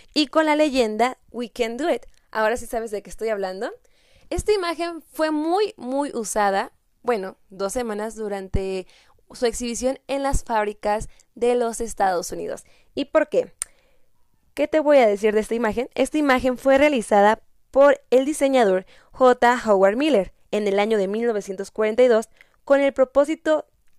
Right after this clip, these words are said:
de inspirar a los obreros a tener un mayor des-, desempeño en su trabajo, es decir, en las fábricas. Todo esto sucedió durante la Segunda Guerra Mundial,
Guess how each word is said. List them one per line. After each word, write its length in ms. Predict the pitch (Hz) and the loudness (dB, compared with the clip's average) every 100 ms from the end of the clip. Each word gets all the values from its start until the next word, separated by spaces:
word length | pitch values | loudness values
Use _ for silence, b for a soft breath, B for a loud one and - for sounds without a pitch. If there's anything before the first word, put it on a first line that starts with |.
| _ | _
de 220 | 220 240 - | 2 2 2
inspirar 480 | 320 - 262 220 | -4 -4 0 2
a 100 | 196 | 2
los 180 | 190 202 | 0 -2
obreros 340 | 262 240 214 - b b b | -2 0 0 -4 b b b
a 120 | 233 | -6
tener 340 | 214 247 254 262 | 0 2 4 2
un 140 | 269 | 0
mayor 280 | 302 285 233 | -4 -2 -4
des-, 280 | 247 233 - | -4 -10 -8
desempeño 840 | 190 214 190 185 - 247 220 214 - | -8 -6 -6 -8 -4 -2 -2 -8 -12
en 240 | _ 247 247 | _ -6 -6
su 180 | 240 | -10
trabajo, 580 | 226 247 220 196 185 202 _ _ _ _ - | -10 -6 -6 -8 -12 -20 _ _ _ _ -12
es 160 | 208 202 | -10 -10
decir, 260 | 214 202 | -10 -12
en 80 | 185 | -12
las 160 | 190 - | -16 -10
fábricas. 560 | 262 226 220 202 196 _ _ _ _ _ _ _ | -8 -8 -10 -10 -12 _ _ _ _ _ _ _
Todo 260 | 262 320 339 | 0 4 4
esto 480 | 240 220 254 285 - b b b | 2 -2 -4 -4 -6 b b b
sucedió 420 | - 254 269 269 | -8 -2 0 2
durante 280 | 320 330 226 | 0 -2 -4
la 100 | 202 | -6
Segunda 380 | 196 190 202 214 | -6 -6 -4 -2
Guerra 260 | 196 185 | -2 -2
Mundial, 400 | 180 170 165 170 | -4 -6 -8 -10